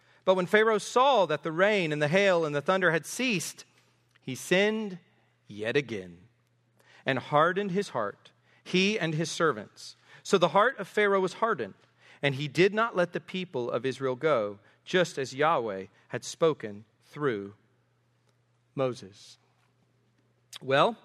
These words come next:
as we've seen before, Pharaoh summons <laughs> Moses and Aaron. Uh, when it becomes too unbearable for him, trying to hold on to as much of his own supposed dignity as he can, he summons Moses and Aaron to speak with him.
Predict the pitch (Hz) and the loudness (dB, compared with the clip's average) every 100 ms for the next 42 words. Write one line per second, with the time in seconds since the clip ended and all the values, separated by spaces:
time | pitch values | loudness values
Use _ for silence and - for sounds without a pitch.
0 | _ _ _ _ _ _ - 139 139 147 | _ _ _ _ _ _ -2 0 0 -4
1 | 139 - 170 170 151 139 120 147 180 - | -6 -2 0 0 -2 -2 0 0 -2 -14
2 | - 160 151 156 156 - 185 175 139 139 | -2 2 2 2 -2 -2 0 2 -2 -6
3 | 147 139 - 127 143 151 165 131 131 123 | -10 -10 -10 -6 2 2 2 0 -4 -6
4 | - - - - 143 143 151 147 120 - | -14 -20 -20 -4 -4 0 0 0 -2 -8
5 | _ _ _ _ _ 151 151 180 170 180 | _ _ _ _ _ 2 2 2 2 0
6 | 196 196 190 - 196 190 165 156 170 185 | 2 2 0 -6 0 2 4 4 2 2
7 | 175 180 170 160 180 254 - _ _ _ | -2 -4 -2 2 2 0 -10 _ _ _
8 | _ _ _ _ _ _ _ - 175 175 | _ _ _ _ _ _ _ 2 4 4
9 | 175 160 156 170 156 185 185 151 131 160 | 0 -4 -2 2 2 2 -2 -4 0 0
10 | 156 143 135 151 156 139 - _ _ _ | 0 -2 -2 0 0 -4 -10 _ _ _
11 | 135 170 165 139 123 156 160 160 165 156 | -4 2 2 0 -2 0 0 -4 -4 0
12 | 143 143 - 135 - - 185 151 139 226 | 0 0 -4 -12 -12 -4 0 0 -2 -4
13 | - _ _ _ _ _ _ - 165 - | -10 _ _ _ _ _ _ -6 -6 -4
14 | - 214 180 147 175 139 151 156 165 165 | 2 2 4 -2 -4 -6 0 2 0 -4
15 | 151 170 156 143 135 151 - 160 - 202 | -6 -4 -2 0 0 -2 -6 -8 -4 -4
16 | 156 123 113 104 | -4 -4 -8 -12